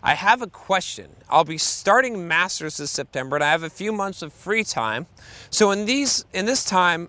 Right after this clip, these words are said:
what are the things I should be learning <clears throat> or doing so that I can earn some money and cover my living expenses at the time I study? I don't have any work experience yet, and I am learning web development, currently, uh,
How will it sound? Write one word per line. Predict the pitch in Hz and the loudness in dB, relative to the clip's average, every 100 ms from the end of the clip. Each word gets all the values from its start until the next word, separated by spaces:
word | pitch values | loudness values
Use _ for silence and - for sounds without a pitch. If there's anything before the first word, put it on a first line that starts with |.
| - | -12
what | 160 202 - | -2 -2 2
are | 185 180 | 2 2
the | 165 | -2
things | - 180 175 | -4 -4 -2
I | 170 | -2
should | - 156 | -2 -4
be | 160 | -2
learning | 156 196 208 208 202 - 160 | 2 2 2 0 -4 -10 -12
<clears throat> | - 139 - | -10 -6 2
or | 170 151 | 2 2
doing | - 262 185 147 - - - | -2 0 2 0 -8 -20 -12
so | - 185 | -2 4
that | |
I | 180 | 4
can | 196 190 | 2 -4
earn | 202 240 | -2 0
some | 262 247 | 0 0
money | 196 170 165 160 | 2 2 0 -6
and | 160 | -6
cover | 175 180 185 | -2 0 2
my | 160 | 2
living | 143 147 208 185 151 | 2 0 0 0 -2
expenses | 127 - 139 131 143 139 - - - - | -6 -8 -6 -6 -4 -4 -8 -16 -8 0
at | 156 | 2
the | 180 | 0
time | - 175 175 | 0 2 2
I | 147 160 | 0 -2
study? | - 175 156 101 - _ _ _ _ _ _ - - | 0 2 2 -2 -14 _ _ _ _ _ _ -12 -2
I | 175 | 0
don't | 220 | 4
have | 220 208 | 4 4
any | 196 175 | 4 0
work | 151 196 226 | 2 0 0
experience | 220 - 165 147 156 - | -4 -4 0 0 0 -2
yet, | 139 143 - - - - | 0 0 -2 -16 -14 0
and | 165 | 2
I | |
am | 170 175 | 2 2
learning | 190 196 170 | 0 0 2
web | 175 165 | 2 2
development, | 151 143 123 139 165 - | -2 -2 -2 -6 -10 -12
currently, | - 175 180 165 160 147 135 _ - _ - | -2 0 0 0 2 2 -2 _ -20 _ -10
uh, | 107 | -6